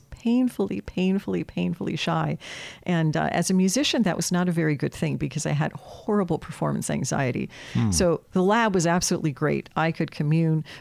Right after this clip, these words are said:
Speaker 1: with, I can do my titrations and do my S O twos and alcohols, and it was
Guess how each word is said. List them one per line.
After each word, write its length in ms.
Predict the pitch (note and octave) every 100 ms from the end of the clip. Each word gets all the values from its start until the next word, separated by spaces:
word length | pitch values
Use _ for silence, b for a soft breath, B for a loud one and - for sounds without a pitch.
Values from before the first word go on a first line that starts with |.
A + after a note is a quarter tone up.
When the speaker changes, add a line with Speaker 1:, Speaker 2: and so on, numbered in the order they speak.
| B
Speaker 1:
with, 260 | D#3+ - - -
I 140 | D#3
can 160 | - C#3+
do 160 | D3+
my 160 | C#3 C#3
titrations 1080 | - D3+ - A#3+ A3+ A3 A#3 G#3 A3 G#3+ -
and 160 | -
do 120 | - -
my 120 | - -
S 180 | - D#3
O 100 | D3
twos 640 | - A#3+ A3+ A3 A3 G#3+
and 100 | - -
alcohols, 760 | G3+ G3+ G3+ G3 F#3+ G3+ F#3+
and 180 | - -
it 120 | G3+
was 200 | D#3+ D#3